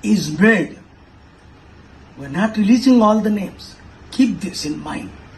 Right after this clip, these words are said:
God is God of miracles. He is a giver of life. The victim's family so courageously, boldly, Talal Mahdi, they have agreed in principle. Priya's mother is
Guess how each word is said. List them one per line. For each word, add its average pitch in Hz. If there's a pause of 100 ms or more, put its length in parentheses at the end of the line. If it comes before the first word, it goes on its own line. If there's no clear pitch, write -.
(720)
God 247
is 220
God 196
of -
miracles. - (760)
He 226
is 233
a 233
giver 311
of 302
life. 269 (1080)
The -
victim's -
family 254 (460)
so -
courageously, 208
boldly, 226 (720)
Talal 226
Mahdi, 202 (960)
they 240
have 277
agreed 262
in 247
principle. 240
Priya's 262
mother 233
is -